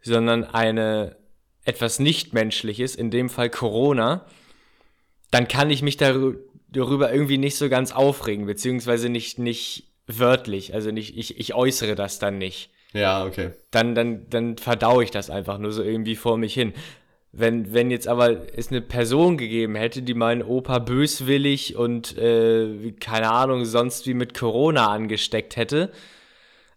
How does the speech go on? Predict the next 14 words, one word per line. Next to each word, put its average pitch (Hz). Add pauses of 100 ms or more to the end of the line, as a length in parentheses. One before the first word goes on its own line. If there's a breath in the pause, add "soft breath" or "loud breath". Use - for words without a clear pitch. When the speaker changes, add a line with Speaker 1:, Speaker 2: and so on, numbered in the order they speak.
(240)
Speaker 1:
äh, 113 (520)
dann 143
wär 196
ich 175
explodiert. 117 (240 loud breath)
Aber 107 (340 soft breath)
so 113
Speaker 2:
Ja, 113
ist, 113
ist 113
menschlich, 110
kann 107
man 101
nachvollziehen, 90